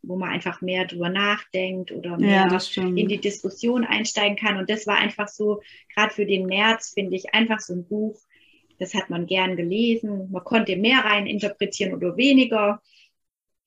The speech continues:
Speaker 1: Hat richtig Spaß gemacht. War für
Speaker 2: Ja.
Speaker 1: mich jetzt ein super Einstieg. Genau.
Speaker 2: Ja, das glaube ich. Ich glaub, das war auch jetzt so das Buch. Nee, wir hatten, äh, bei Kim Ji-young, <laughs> oder wie das heißt, ähm, waren's, glaub ich,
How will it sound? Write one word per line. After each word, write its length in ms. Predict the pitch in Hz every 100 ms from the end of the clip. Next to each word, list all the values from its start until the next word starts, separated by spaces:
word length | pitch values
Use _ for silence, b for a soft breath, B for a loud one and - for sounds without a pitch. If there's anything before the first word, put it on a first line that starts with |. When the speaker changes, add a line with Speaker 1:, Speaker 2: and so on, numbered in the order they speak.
| _
Speaker 1:
Hat 160 | 233 196
richtig 320 | 196 190 -
Spaß 360 | - 175 180 -
gemacht. 380 | 180 180 - - - _ _ _
War 140 | - 196
für 100 | 208
Speaker 2:
Ja. 60 |
Speaker 1:
mich 140 | 202 202
jetzt 220 | 196 -
ein 100 | 202 -
super 280 | 214 202
Einstieg. 680 | - 185 202 - - 180 180 - _ _ -
Genau. 520 | 196 180 180 180 196
Speaker 2:
Ja, 180 | 196 202
das 200 | 208 -
glaube 400 | 190 190 190 190
ich. 60 |
Ich 60 | -
glaub, 220 | 247 302 - _ -
das 220 | 240 -
war 360 | 240 302 - 294
auch 220 | 294 294
jetzt 300 | 269 269 -
so 120 | 254
das 300 | 240 254 -
Buch. 1000 | _ 262 254 262 262 262 262 262 277 - _ B B B B
Nee, 260 | 214 202
wir 80 | 190
hatten, 440 | 208 226 220 214 -
äh, 100 | 202
bei 140 | 202
Kim 240 | 202 226
Ji-young, 760 | 214 214 208 214 202 190 214 262 277
<laughs> 100 | -
oder 120 | 214
wie 120 | 214 214
das 180 | 214
heißt, 160 | 214 220 B B B B -
ähm, 460 | 208 208 202 -
waren's, 260 | - 196 196
glaub 160 | 202 196
ich, 180 | -